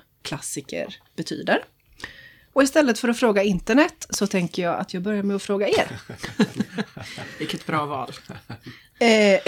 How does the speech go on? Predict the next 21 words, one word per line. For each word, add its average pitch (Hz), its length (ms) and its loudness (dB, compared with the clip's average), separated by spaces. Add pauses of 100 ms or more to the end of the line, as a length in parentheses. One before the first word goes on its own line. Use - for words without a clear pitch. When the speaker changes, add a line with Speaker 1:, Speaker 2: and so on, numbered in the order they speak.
(100)
Speaker 1:
utan 330 240 6
att 311 100 8
googla 240 420 4
nu 180 140 6
då. 180 220 2 (1300)
Hur 349 220 6
skulle 320 340 6
ni 320 180 8
liksom 285 340 2
beskriva 262 540 0
en 254 140 -2
klassiker 233 540 -4
om 226 100 4
man 226 120 2
försöker 214 420 -4
att 208 100 -2
formulera 202 500 0
det 190 80 -6
lite 190 260 -6
kort? - 300 -8
Vad, 269 220 -2